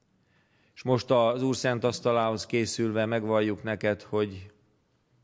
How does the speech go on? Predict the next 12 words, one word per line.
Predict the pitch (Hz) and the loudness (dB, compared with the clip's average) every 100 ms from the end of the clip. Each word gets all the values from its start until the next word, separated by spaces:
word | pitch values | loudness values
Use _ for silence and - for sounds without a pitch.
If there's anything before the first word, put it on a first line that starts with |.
| _ _ _ _ _ | _ _ _ _ _
olyan | - 110 | -6 -4
sokféleképpen | 104 135 - 117 107 101 117 104 - 110 104 | 0 -2 0 0 2 2 -2 -2 -2 -2 0
tele | 117 110 104 | 0 2 2
van | 104 101 101 95 - - | 0 -2 -6 -10 -16 -14
a | |
szívünk, | 107 117 107 104 101 95 120 | -8 -4 -2 -2 -4 -8 -12
az | 104 107 | -8 -2
életünk | 107 101 95 101 95 101 | 0 0 -2 -6 -6 -6
önzéssel, | 107 101 104 95 - 107 101 101 - _ _ _ _ _ _ _ _ _ _ _ _ _ | -6 -2 -2 -4 -4 -2 -2 -4 -12 _ _ _ _ _ _ _ _ _ _ _ _ _
hogy | 110 107 95 - - _ | 0 0 -2 -12 -18 _
annyira | 113 113 110 101 | -4 0 0 0
csak | - 127 120 - | 0 -2 -2 -6